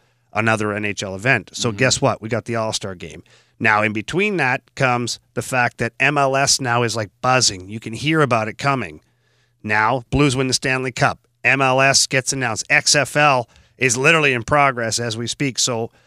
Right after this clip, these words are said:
Speaker 1: add the aquarium, the Ferris wheel, all this other stuff. It's like Saint Louis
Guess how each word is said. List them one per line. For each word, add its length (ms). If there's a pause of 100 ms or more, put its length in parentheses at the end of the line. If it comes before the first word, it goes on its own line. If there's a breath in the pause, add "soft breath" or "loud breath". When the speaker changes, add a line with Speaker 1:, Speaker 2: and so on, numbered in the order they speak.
(480)
Speaker 1:
add 260
the 100
aquarium, 600 (160)
the 80
Ferris 460
wheel, 260 (100)
all 140
this 160
other 180
stuff. 320
It's 320
like 240 (280)
Saint 420
Louis 560